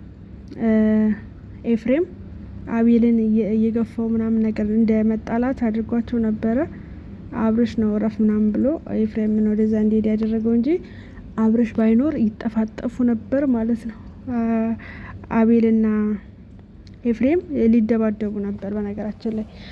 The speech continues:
ለምን? ይሄኛው በቃ አምጣት ነው የሚለው፣ ንገረን ቦታውን፣ ከየትም ብለህ የትም ማምጣት። እሱ ደግሞ ተረጋጉ። እንደገና ደግሞ አይመለከተም ነው፣ ደግሞ አይመለከተውም። አንዳንዴ ሲጀምር በትዳር ውስጥ ይሄ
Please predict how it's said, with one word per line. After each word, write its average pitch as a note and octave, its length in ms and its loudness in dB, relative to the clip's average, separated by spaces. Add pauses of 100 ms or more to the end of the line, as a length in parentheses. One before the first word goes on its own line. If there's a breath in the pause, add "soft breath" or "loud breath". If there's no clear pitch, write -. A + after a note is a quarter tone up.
(220 loud breath)
ለምን? B3+ 360 4 (920)
ይሄኛው C4+ 360 2
በቃ E4 160 0
አምጣት A#3+ 400 2
ነው A3+ 100 2
የሚለው፣ G#3+ 260 2 (260)
ንገረን A3+ 440 2
ቦታውን፣ G#3+ 420 0 (180)
ከየትም A#3+ 320 0
ብለህ B3 200 2
የትም A#3+ 240 2
ማምጣት። G#3+ 420 0 (1700 loud breath)
እሱ A#3 280 2
ደግሞ A#3+ 260 4 (200)
ተረጋጉ። A3+ 600 0
እንደገና B3 300 4
ደግሞ D4 160 0
አይመለከተም A3+ 640 2
ነው፣ D#4+ 120 0
ደግሞ C4 280 0
አይመለከተውም። A3 600 0
አንዳንዴ G#3 380 2 (440 loud breath)
ሲጀምር C#4+ 460 2
በትዳር C4 420 2
ውስጥ - 200 -6
ይሄ B3+ 140 0